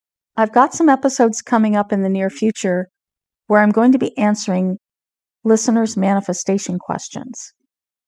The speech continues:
If you have a question you would like to be considered for an episode, you can submit it at my website at do you be love dot com slash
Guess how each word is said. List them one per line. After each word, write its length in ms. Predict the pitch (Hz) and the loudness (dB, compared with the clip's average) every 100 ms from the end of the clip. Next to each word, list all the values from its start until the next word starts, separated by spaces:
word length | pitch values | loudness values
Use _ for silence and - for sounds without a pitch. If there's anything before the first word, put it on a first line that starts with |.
| _ - | _ -2
If 180 | 220 | 0
you 120 | 220 208 | 0 -4
have 320 | - 220 254 | -2 0 0
a 80 | 294 | 0
question 640 | 247 233 - 240 240 247 _ _ _ _ _ _ 220 | 2 0 0 -2 0 -2 _ _ _ _ _ _ 0
you 140 | 247 | 2
would 140 | 294 | 4
like 240 | 233 220 220 | 4 4 0
to 80 | - | -6
be 100 | 214 | -4
considered 560 | 233 214 - 233 202 | -2 -2 0 2 0
for 220 | - 202 202 | -2 -4 -4
an 60 | - | -2
episode, 640 | 330 254 - 196 175 175 - - | -4 -4 -6 -2 -2 -4 -8 -2
you 180 | 214 254 | 0 2
can 180 | 339 320 | 0 -2
submit 400 | - 240 214 196 | 0 0 2 0
it 140 | 202 _ - | -4 _ -6
at 160 | 190 - | -4 -2
my 120 | 202 | -2
website 680 | 202 220 220 - 185 175 - _ _ _ _ _ - | 2 0 0 -4 -4 -4 -8 _ _ _ _ _ -4
at 300 | 202 240 208 | -2 -2 0
do 180 | 233 277 | 2 4
you 460 | 240 202 196 208 - _ _ _ _ _ _ _ | 4 4 2 0 -4 _ _ _ _ _ _ _
be 160 | 220 277 | 0 4
love 420 | 247 196 185 - | 4 2 0 -2
dot 240 | 202 190 - | -2 -2 -4
com 480 | - 214 180 180 208 _ _ _ _ _ - | -2 0 0 -4 -10 _ _ _ _ _ -18
slash 680 | - - 202 190 214 - | -6 2 4 4 0 -10